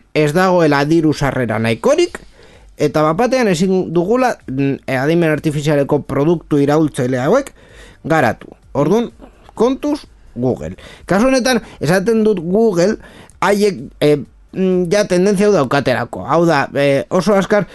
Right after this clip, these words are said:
hiltzen dute ez dituzte, nahi ez dituzten produktuak, eta, eh, Googleen tendentzia da azkenean, eh, produktu asko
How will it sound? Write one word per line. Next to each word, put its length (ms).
hiltzen 420
dute 400
ez 340
dituzte, 840
nahi 260
ez 80
dituzten 560
produktuak, 640
eta, 380
eh, 300
Googleen 400
tendentzia 580
da 220
azkenean, 540
eh, 720
produktu 480
asko 640